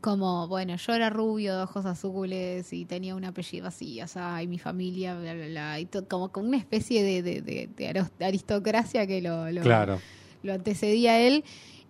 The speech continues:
Speaker 1: y dice, "Me costó mucho llegar a ser tan pobre, pero lo logré", <laughs> dice. El Livingston
Speaker 2: Claro.
Speaker 1: se estalla, se ríe.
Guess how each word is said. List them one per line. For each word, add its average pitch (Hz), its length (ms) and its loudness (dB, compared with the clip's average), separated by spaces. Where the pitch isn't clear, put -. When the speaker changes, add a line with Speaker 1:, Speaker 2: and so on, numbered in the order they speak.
Speaker 1:
y 247 160 4
dice, 254 520 6
"Me 233 100 2
costó 247 320 -2
mucho 330 240 -4
llegar 247 320 2
a 285 80 2
ser 269 240 2
tan 240 300 4
pobre, 202 560 4
pero 220 220 6
lo 226 160 6
logré", 254 520 8
<laughs> - 20 6
dice. 277 300 4
El 233 100 -4
Livingston 185 320 8
Speaker 2:
Claro. 113 240 6
Speaker 1:
se 143 80 0
estalla, 214 680 2
se 190 160 -4
ríe. 208 560 4